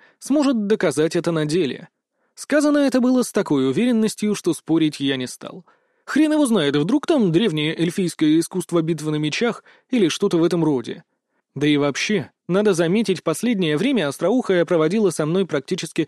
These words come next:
всё свободное время. Практически как и Несса, которая шла рядом чернее тучи, бурча что-то про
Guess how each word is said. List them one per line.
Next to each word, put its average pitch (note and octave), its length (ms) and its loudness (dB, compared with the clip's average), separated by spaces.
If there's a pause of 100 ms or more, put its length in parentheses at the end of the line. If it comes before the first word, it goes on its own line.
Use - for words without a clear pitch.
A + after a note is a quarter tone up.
(160)
всё D#3+ 360 -2
свободное C3+ 600 -2
время. B2 420 -10 (440)
Практически D3+ 580 -2
как D#3+ 220 -2
и - 20 0
Несса, F#3 500 -4 (220)
которая D#3 420 2
шла D3+ 180 0
рядом D3+ 280 0
чернее C#3+ 420 -2
тучи, G#3+ 280 -2
бурча D3+ 360 -2
что-то D#3+ 300 -2
про D#3+ 300 0